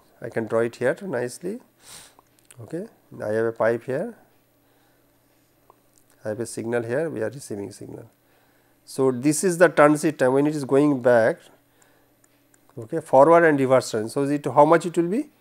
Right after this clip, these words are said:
This is the L, is the length between the two sensors,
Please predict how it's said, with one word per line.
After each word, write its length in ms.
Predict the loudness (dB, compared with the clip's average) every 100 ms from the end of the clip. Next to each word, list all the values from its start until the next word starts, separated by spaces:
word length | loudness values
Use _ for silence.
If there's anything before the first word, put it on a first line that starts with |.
| _ _ _ _ _ _ -10
This 140 | -4 2
is 40 |
the 240 | 4 6
L, 260 | 8 6 4 -4
is 220 | -6 0
the 100 | 2
length 600 | 4 4 2 -2 -16 -12
between 420 | -6 -4 0 0 2
the 100 | 0
two 140 | -2
sensors, 720 | -2 0 0 0 -2 -2 -12